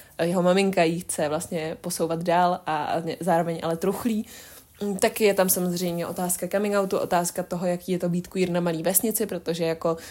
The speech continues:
o tom, jaký je to k-, být queer v Praze, se asi píše mnohem s nás, že jo? Buďme k sobě upřímní. Přišlo mi to celý takový hrozně upřímný, hrozně genuine, hrozně, eh, fajn, hrozně čtivý. Eh,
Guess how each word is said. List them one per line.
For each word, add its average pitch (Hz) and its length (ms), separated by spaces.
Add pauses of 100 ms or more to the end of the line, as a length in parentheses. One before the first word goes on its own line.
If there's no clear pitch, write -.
(240)
o 202 80
tom, 185 180
jaký 175 180
je 175 80
to 170 100
k-, - 180
být 175 260
queer 190 260
v - 100
Praze, 170 320
se 185 140
asi 170 180
píše 185 280
mnohem 175 220
s - 100
nás, 190 360
že 190 160
jo? 190 160
Buďme 190 260
k - 60
sobě 170 220
upřímní. 196 540 (1040)
Přišlo 269 360
mi 277 100
to 269 140
celý 220 300
takový 208 340
hrozně 185 480
upřímný, 175 540
hrozně 196 320
genuine, 202 520
hrozně, 180 600 (440)
eh, 175 300
fajn, 196 600 (100)
hrozně 185 680
čtivý. 180 720
Eh, - 140